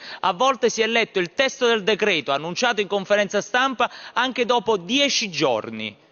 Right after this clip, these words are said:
Anche dopo dieci giorni, cioè quando i riflettori si erano già spenti, i titoli di giornale si erano già riempiti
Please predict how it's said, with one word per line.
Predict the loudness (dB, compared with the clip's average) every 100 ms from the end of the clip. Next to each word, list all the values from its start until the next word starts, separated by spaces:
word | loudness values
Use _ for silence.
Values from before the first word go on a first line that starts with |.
| _ _ 0
Anche | 0 0 0
dopo | 2 2 0
dieci | 2 0 -2
giorni, | -2 0 2 0 -4 -10 -10
cioè | 0 2 2
quando | 2 0 2
i | 0
riflettori | -2 -2 -2 -2 0 2 4 2
si | 0
erano | 0 0 -2 -2
già | -2
spenti, | -2 -2 -2 -2 -4 -8 -8 -10 -6
i | -2
titoli | 2 2 2 2
di | -2
giornale | 0 2 2 2 0
si | 0
erano | -2 -2
già | 0 0
riempiti | 2 0 -2 0 0 0